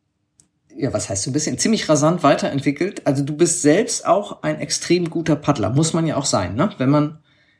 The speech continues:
gute Paddelaufnahmen machen will, muss man ja erstens verstehen, was die anderen da tun, und den richt-, die richtigen Momente abzupassen,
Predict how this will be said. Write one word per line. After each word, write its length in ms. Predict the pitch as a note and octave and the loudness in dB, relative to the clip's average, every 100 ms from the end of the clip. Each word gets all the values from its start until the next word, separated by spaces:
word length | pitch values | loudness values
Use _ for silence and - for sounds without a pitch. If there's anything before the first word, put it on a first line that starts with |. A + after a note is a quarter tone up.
| _ _ _ _ _ | _ _ _ _ _
gute 220 | F#3+ F3+ | 0 0
Paddelaufnahmen 720 | - F#3 G#3 F#3 - F#3 F#3 F3 | 2 0 2 0 0 0 0 -2
machen 280 | F#3 F#3+ | -4 -2
will, 120 | F3 E3+ | 0 0
muss 220 | D#3 D#3+ | -2 -2
man 140 | D3+ | -2
ja 100 | C#3 | -2
erstens 520 | - C#3 - C3+ - - | -2 -2 -4 -6 -8 -6
verstehen, 480 | C#3+ B2+ D#3 D3+ C#3 | -2 2 4 4 4
was 160 | C3+ | 0
die 140 | - - | -2 -2
anderen 320 | C3+ C3+ C3 | 2 4 4
da 100 | A#2+ | 2
tun, 380 | A#2+ D3 G#3 C4+ | 0 -2 0 -2
und 300 | - C#3 C#3 | -4 -4 0
den 120 | C#3 | 2
richt-, 280 | C#3 C3+ - | 2 0 0
die 180 | C3+ C3 | 2 4
richtigen 380 | C3+ - C3+ | 4 2 0
Momente 400 | C#3 B2 B2 C3+ | 2 2 2 0
abzupassen, 640 | B2+ - - - F#3+ A3 | -4 -6 -4 -2 -2 -2